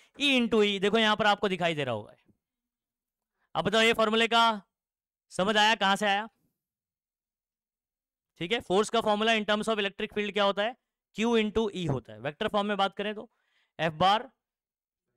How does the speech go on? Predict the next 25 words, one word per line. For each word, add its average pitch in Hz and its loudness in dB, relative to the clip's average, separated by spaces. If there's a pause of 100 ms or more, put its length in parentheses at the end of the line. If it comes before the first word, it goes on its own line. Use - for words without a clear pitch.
(600)
चार्ज 196 2
जो 220 4
है 214 4
ना, 233 2
चार्ज 185 0
आपका 151 -2
स्केलर 190 -4
क्वांटिटी 156 -2
रहेगा। 101 -10 (1500)
इलेक्ट्रिक 175 -4
फील्ड 214 -2
वेक्टर 185 -2
क्वांटिटी 190 -4
है, 233 -4
जो 165 -2
फोर्स 196 0
का 226 -2
डायरेक्शन 208 -2
होगा 214 0
वही 202 0
इलेक्ट्रिक 165 -8
फील्ड 135 -8
का 123 -6
डायरेक्शन 107 -16
होगा, - -20